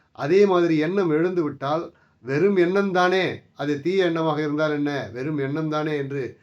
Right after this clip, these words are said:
எண்ணினால் அது தன் மூலமாகவோ அல்லது பிறர் மூலமாகவோ செயலாக வருவதற்கான எல்லா வழிவகைகளையும் அதுவே தேடிக்கொள்கிறது. எனவேதான் எண்ணுவதை நல்ல எண்ணமாகவே எண்ண வேண்டும் என்று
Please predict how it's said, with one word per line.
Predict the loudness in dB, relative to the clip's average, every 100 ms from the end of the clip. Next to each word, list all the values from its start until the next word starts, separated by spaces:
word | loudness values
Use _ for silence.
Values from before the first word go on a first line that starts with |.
| _ _ -8
எண்ணினால் | -2 0 0 0 -2 -6 _ _
அது | -8 -4 -2 -2 -4 -8 _ -8
தன் | -4 0
மூலமாகவோ | 0 2 2 0 0 -2 0
அல்லது | 0 -2 -2
பிறர் | -2 0 0
மூலமாகவோ | -2 -2 -2 0 0 -2 -6
செயலாக | -8 -4 0 0 0 -4 -8 _ _ _
வருவதற்கான | -4 0 2 2 0 -2 0
எல்லா | 0 0 2
வழிவகைகளையும் | 2 2 0 -2 -2
அதுவே | -2 -2
தேடிக்கொள்கிறது. | -2 -2 -2 -4 -4 -4 -2 -2 -2 -4
எனவேதான் | -6 -2 0 0 -2 -2 -8 _ _ -8
எண்ணுவதை | -2 2 2 2 2 0 0 -8
நல்ல | -6 -2 0
எண்ணமாகவே | 0 0 0 0 0 0 0 -2
எண்ண | -4 -2
வேண்டும் | -2 -2 -2
என்று | -4 -4